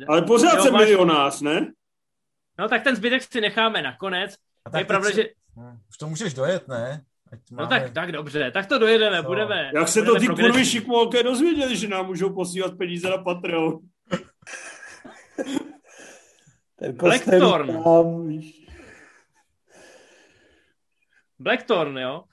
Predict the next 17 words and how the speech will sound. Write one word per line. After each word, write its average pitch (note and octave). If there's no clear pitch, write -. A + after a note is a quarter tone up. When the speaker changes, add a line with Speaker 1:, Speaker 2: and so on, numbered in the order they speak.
Speaker 2:
Hele, A3
ta A3+
otázka A3+
je G#3+
hrozně G3+
dlouhá G3
a F#3+
je F#3+
tam F#3
citovaný F#3+
Vykoupení F#3
z -
věznice F3+
Shawshank F#3
a D3+
Hvězdnej E3+
prach. E3